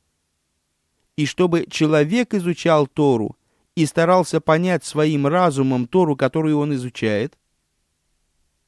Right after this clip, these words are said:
вплоть до того, что Тора Бога, которая называется именем Святого Благословен Он, называлась его именем,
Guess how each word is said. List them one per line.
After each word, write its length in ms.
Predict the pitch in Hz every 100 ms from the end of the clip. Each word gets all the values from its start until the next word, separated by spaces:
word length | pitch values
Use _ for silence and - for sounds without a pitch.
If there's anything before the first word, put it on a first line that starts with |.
| _ _ _ _ _
вплоть 460 | - 160 180 202 151
до 140 | 170
того, 320 | 175 180 220
что 240 | 214 190 165
Тора 460 | - 202 190 170
Бога, 640 | 139 185 254 190 139 123 - _ _ _ _ _ _
которая 360 | 139 165 165 147
называется 800 | 143 139 143 190 170 143 -
именем 560 | 139 185 196 185 170 147
Святого 480 | - 143 165 156 139
Благословен 680 | 135 131 120 135 135 131
Он, 260 | 120 107 120 _ _ _ _ _ _ _ _
называлась 640 | 143 143 151 190 190 160
его 440 | 147 165 175 220 208
именем, 600 | 165 139 110 101 101